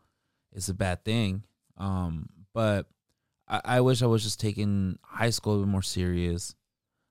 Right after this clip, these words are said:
I wish I would have taken college my first couple of years more serious. Um, a-, all of that, like, I wish I can go back and change it. By all means, I have no regrets, because if it wasn't for everything that happened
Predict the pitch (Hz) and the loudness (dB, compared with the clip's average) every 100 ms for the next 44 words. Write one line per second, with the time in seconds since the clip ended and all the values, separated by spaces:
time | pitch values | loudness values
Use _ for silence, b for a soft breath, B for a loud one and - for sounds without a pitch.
0 | - 110 110 117 107 - 98 92 - 107 | 0 4 4 6 4 2 -2 -4 0 2
1 | 110 98 98 92 98 - 95 98 90 92 | 4 2 0 -2 -4 -4 -6 -4 -2 2
2 | 98 95 87 - _ _ _ - 127 135 | 2 2 0 -8 _ _ _ -4 2 2
3 | - 104 95 90 87 85 - _ _ _ | 2 2 2 2 0 -2 -10 _ _ _
4 | _ 101 95 92 90 82 82 - _ _ | _ -2 2 2 2 0 -4 -8 _ _
5 | _ _ _ _ _ - 123 120 135 135 | _ _ _ _ _ 2 2 6 6 6
6 | 107 107 107 104 95 104 107 110 113 113 | 6 6 6 4 2 2 2 2 -2 -2
7 | 107 104 98 98 98 98 95 - 98 101 | 0 0 0 0 -2 -2 -4 -2 -2 0
8 | 95 98 95 95 _ _ _ _ _ - | 0 2 2 0 _ _ _ _ _ 4
9 | 127 143 139 143 135 123 - - 117 117 | 6 6 6 4 4 0 -4 -2 0 2
10 | 110 110 101 85 92 107 156 - _ _ | 2 2 0 -2 -2 -2 -4 -14 _ _
11 | 120 120 107 107 104 107 101 123 117 - | -4 0 0 2 2 4 2 0 -4 -6
12 | 110 104 98 92 - 98 101 104 92 90 | -4 -2 -2 -4 -4 -4 -2 -2 -2 -2
13 | 87 95 95 101 95 92 87 | -2 -4 -2 -2 0 -2 -4